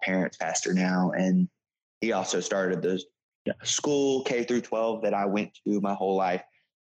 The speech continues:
So it was just, like, an interesting time for our family. And I, uh, amidst, like, all the struggles that were happening with me and my career, uh, and that,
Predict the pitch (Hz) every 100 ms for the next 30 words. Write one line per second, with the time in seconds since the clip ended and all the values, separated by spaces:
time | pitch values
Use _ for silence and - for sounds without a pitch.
0 | _ 127 117 120 120 127 120 107 104 87
1 | 110 - 110 - 107 101 95 98 98 98
2 | 98 98 101 98 90 50 101 104 98 95
3 | 95 _ _ _ - 110 123 - - 95
4 | - 101 104 101 92 85 - _ - -
5 | - - 127 117 101 98 95 98 - -
6 | _ _ _ _ _ _ 104 98 95 98
7 | 107 98 92 92 92 95 - - 92 98
8 | 98 95 92 92 92 92 - 95 95 95
9 | 92 92 92 98 _ - 92 90 87 82
10 | - _ _ _ - 104 104 95 92 98
11 | 92 -